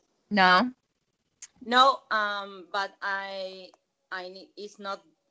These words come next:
Speaker 2: I need to t-, give the credit of such a thing to another person. I'm, uh, I'm, I used to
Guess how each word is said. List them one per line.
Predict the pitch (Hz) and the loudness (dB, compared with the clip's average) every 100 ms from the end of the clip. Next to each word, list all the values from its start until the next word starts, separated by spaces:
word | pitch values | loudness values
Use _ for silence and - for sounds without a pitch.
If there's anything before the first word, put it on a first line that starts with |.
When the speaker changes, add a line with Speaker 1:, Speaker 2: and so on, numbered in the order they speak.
| _ - | _ -12
Speaker 2:
I | 190 | -10
need | 202 202 - | -12 -18 -20
to | |
t-, | 208 190 160 160 | -20 -20 -20 -12
give | 196 190 | -10 -6
the | 190 | -8
credit | - 185 185 190 | -4 -4 -4 -6
of | 175 - | -14 -16
such | _ - 180 180 | _ -12 -12 -12
a | 175 | -20
thing | - 190 190 | -20 -20 -16
to | 175 | -12
another | 165 156 147 | -10 -10 -10
person. | 123 131 135 131 _ _ _ _ _ _ _ - - _ _ _ _ _ _ _ 214 | -14 -18 -20 -20 _ _ _ _ _ _ _ -20 -20 _ _ _ _ _ _ _ -4
I'm, | 214 214 214 208 202 | -2 -4 -8 -14 -14
uh, | 190 180 175 180 _ _ _ _ _ | -12 -12 -14 _ _ _ _ _ _
I'm, | 196 220 214 208 185 _ | -10 -10 -14 -18 -20 _
I | 180 | -12
used | 190 208 269 320 - | -12 -14 -14 -16 -18
to | _ | _